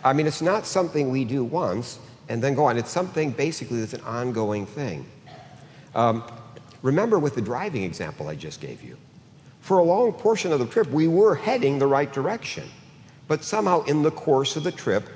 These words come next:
something went wrong. So again, we can be heading in the right direction, but some things we find ourselves turned around.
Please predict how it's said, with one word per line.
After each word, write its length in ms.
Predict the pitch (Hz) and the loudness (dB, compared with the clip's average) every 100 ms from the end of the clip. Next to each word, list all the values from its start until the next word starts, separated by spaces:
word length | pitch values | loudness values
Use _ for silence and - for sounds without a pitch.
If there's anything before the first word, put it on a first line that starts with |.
| - | -18
something 640 | - 131 120 117 113 113 | -8 -2 -2 -2 -4 -4
went 220 | 95 98 - | -4 -6 -6
wrong. 340 | 110 139 87 - - - - - - - - - - - - - - - | -10 -8 -8 -12 -18 -20 -20 -20 -20 -20 -20 -20 -20 -20 -20 -20 -20 -16
So 140 | - | -2
again, 200 | 175 196 | 2 4
we 120 | 170 202 | 4 4
can 120 | 175 | 2
be 60 | |
heading 320 | 131 190 185 147 | 0 0 2 2
in 60 | |
the 60 | 131 | 2
right 220 | 127 131 | 0 0
direction, 480 | 117 117 214 - 165 | -2 -2 -2 -4 -4
but 160 | - | -4
some 200 | - 208 | -4 -4
things 260 | 185 139 135 | -2 -2 -2
we 80 | 135 | -4
find 260 | 139 131 | -2 0
ourselves 360 | 135 123 123 117 | 0 0 -2 -2
turned 280 | - 117 104 | -6 -4 -4
around. 360 | 92 85 65 | -4 -6 -8